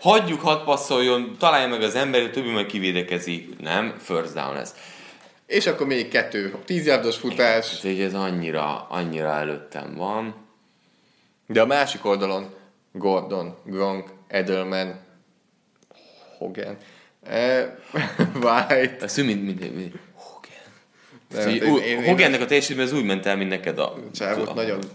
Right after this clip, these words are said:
Speaker 2: Én, én, én soha se szerettem igazán, mert soha nem... Mindig, ő
Speaker 1: Rendszerben.
Speaker 2: az, akin azt éreztem abszolút, hogy rendszer.
Speaker 1: Igen.
Speaker 2: Tehát, hogy őt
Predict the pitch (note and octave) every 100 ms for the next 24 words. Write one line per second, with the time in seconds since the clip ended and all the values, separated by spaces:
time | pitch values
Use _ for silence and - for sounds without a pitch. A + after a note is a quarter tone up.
0 | A2 G#2 A2 G#2 A2 F#2 F#2+ B2+ A#2 -
1 | - E2+ F2 - F2 F2 F2+ F#2 F#2+ F#2
2 | A#2 G2+ B1+ B1 A#2+ C3 G2+ - F#2 A2+
3 | C#3 G3+ - C3+ C3 B2+ B2 G#2+ - A2+
4 | - G#2 G2+ G2 F2 F2 E2 D#2 E2 D#2
5 | D2+ - - G#2 A2+ G#2 C#2+ A2 C3